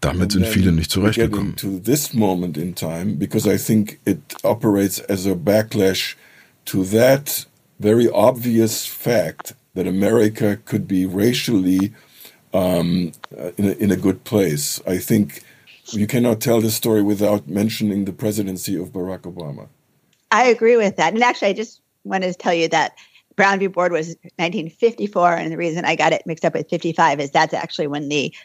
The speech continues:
Speaker 3: bus strike, when all, when everything sort of, when the social things exploded. But yeah, right, right at that
Speaker 2: Like
Speaker 3: year.
Speaker 2: Little Rock? Was that Little Rock? Or was
Speaker 3: That was a little later. But
Speaker 2: Okay.
Speaker 3: the, um,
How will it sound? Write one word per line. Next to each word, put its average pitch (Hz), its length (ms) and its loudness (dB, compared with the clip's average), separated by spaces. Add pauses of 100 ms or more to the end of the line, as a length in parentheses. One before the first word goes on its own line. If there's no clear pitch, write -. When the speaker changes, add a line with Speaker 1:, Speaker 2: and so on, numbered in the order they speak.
(120)
Speaker 3:
bus 156 220 2
strike, 87 500 -6
when 156 160 -4
all, 147 300 -2
when 165 120 -4
everything 156 300 -4
sort 156 180 0
of, 147 140 0 (300)
when 165 240 0
the 170 100 2
social 170 320 0
things 156 220 -10
exploded. 147 420 -4
But 165 100 2
yeah, 180 140 4
right, 170 240 2 (100)
right 185 140 2
at 175 120 -2
that 160 100 -2
Speaker 2:
Like 165 100 -2
Speaker 3:
year. - 80 2
Speaker 2:
Little 123 220 2
Rock? 120 400 2
Was 101 100 -14
that 98 180 -4
Little 113 240 -2
Rock? 120 280 -8
Or 87 80 -10
was 92 180 -8
Speaker 3:
That 269 160 2
was 339 120 -4
a 330 40 -6
little 254 240 -2
later. 170 540 -2
But 180 240 -4
Speaker 2:
Okay. - 20 -10
Speaker 3:
the, 180 220 0
um, 170 320 -2